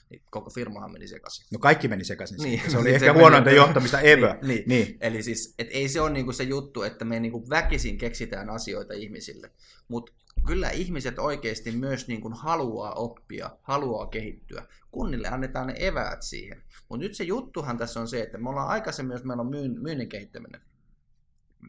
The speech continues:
Speaker 1: menetetään joku tarjous, voitetaan joku tarjous. Mihin keskittyy aika? Me ruvetaan analysoimaan sitä, että miksi me hävittiin toi.
Speaker 2: Kolikon toinen puoli.
Speaker 1: Me yleensä ollaan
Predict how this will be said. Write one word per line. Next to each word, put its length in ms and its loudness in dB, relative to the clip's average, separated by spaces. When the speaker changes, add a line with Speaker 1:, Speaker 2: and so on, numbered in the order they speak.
Speaker 1:
menetetään 480 -6
joku 140 -16
tarjous, 520 -6
voitetaan 360 -4
joku 120 -10
tarjous. 560 -14
Mihin 260 -6
keskittyy 500 -12
aika? 240 -16
Me 60 -8
ruvetaan 280 -6
analysoimaan 560 -8
sitä, 200 -12
että 100 -20
miksi 200 -12
me 60 -8
hävittiin 520 -16
toi. 160 -18
Speaker 2:
Kolikon 240 -2
toinen 320 -4
puoli. 180 -20
Speaker 1:
Me 260 -14
yleensä 600 -6
ollaan 520 -8